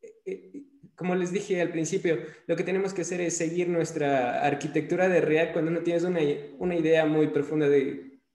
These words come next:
qué es lo que son las mejores prácticas de, de Flutter.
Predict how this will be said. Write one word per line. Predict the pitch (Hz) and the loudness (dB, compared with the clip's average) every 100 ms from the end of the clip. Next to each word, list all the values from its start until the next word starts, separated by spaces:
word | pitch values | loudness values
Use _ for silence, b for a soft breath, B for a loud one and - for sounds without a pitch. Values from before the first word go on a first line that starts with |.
| _ | _
qué | 185 185 180 | -2 0 0
es | 156 | 0
lo | 147 147 | -2 0
que | 143 135 131 135 - B B B B _ | 0 0 0 -6 -14 B B B B _
son | - 185 190 | -4 0 2
las | 180 | 2
mejores | 165 175 165 | 0 0 0
prácticas | - 170 - 180 151 139 | 2 2 2 0 0 2
de, | 135 127 120 - - - | 2 0 -2 -6 -10 -4
de | 151 | -2
Flutter. | 151 196 180 147 - | 0 0 0 -4 -10